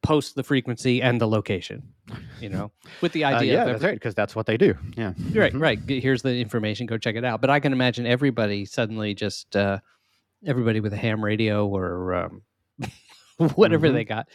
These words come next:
Speaker 1: start sending messages. And so the, uh, now those would be, for the most part, incredibly low powered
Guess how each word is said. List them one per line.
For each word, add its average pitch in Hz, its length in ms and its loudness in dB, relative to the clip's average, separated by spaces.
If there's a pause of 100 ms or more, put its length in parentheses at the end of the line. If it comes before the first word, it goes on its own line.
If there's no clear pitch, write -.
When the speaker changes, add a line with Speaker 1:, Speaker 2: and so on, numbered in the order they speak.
(520)
Speaker 1:
start - 460 2
sending 117 320 0
messages. 113 540 -2
And 135 160 0
so 120 360 2 (320)
the, 113 420 -2
uh, 104 220 -2
now 131 100 4
those 135 220 4
would 131 100 2
be, 104 220 -12 (160)
for 165 100 2
the 135 60 2
most 175 420 2
part, 127 160 0
incredibly 117 520 -6
low 104 260 -2
powered 117 580 -6